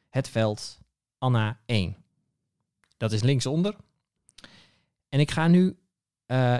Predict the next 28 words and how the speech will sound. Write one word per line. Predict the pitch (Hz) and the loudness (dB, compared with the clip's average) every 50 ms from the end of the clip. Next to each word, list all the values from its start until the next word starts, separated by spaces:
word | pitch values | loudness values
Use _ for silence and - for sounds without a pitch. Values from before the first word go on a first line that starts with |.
| - - | -2 -2
in | - 139 | 0 0
een, | 127 120 117 113 113 | 2 2 2 2 2
eh, | 107 104 101 98 95 92 90 92 98 | 2 0 0 -2 -2 -2 -4 -4 -4
ja, | 117 127 98 87 - | -4 -4 -4 -4 -6
tegen | - 190 190 175 - | -6 -4 -4 -4 -4
de | 165 151 | -4 -4
klok | - 180 185 - - | -2 -4 -4 -4 -4
in, | - 175 175 180 180 - - | -4 -2 -2 -2 -4 -6 -8
langs | 110 110 113 131 151 160 147 | -8 -6 -2 0 0 0 2
de | 139 127 | 2 0
rand, | 123 131 127 120 120 120 - - - - - _ _ _ | 2 2 0 0 -2 -4 -6 -10 -18 -20 -20 _ _ _
over | - 143 123 117 110 117 | -4 -2 -2 0 0 0
het | 107 - | -2 -4
schaakbord | - - 104 95 95 90 90 85 87 | -4 -6 -6 -8 -8 -8 -8 -10 -8
lopen. | 95 - - - - - - - - _ _ _ _ _ _ _ _ _ _ _ _ _ _ _ _ - | -10 -10 -10 -10 -10 -12 -14 -14 -16 _ _ _ _ _ _ _ _ _ _ _ _ _ _ _ _ -12
Vraag, | 104 117 143 160 170 185 190 185 - - - _ _ _ _ _ _ _ _ _ _ _ _ _ _ _ | -6 -2 0 0 0 0 -2 -4 -6 -12 -20 _ _ _ _ _ _ _ _ _ _ _ _ _ _ _
welke | - 123 139 139 135 | -2 -2 -2 0 0
velden | 120 - 123 107 101 101 | -2 0 0 0 0 -2
kom | - 113 104 | -4 -2 -2
je | 104 104 | -2 -2
tegen | - 113 104 101 101 - 120 107 - - - | -2 -2 -2 -2 -2 -2 -4 -6 -6 -8 -6
tot | - 123 113 | -4 -4 -2
je | - 120 | -2 -2
weer | 107 104 98 | -2 -2 -4
op | 98 - | -4 -6
Anna | - 104 101 98 98 | -6 -6 -4 -4 -4
één | - - 98 90 90 | -4 -6 -6 -8 -8
bent? | 87 - 101 98 - _ | -10 -12 -14 -16 -20 _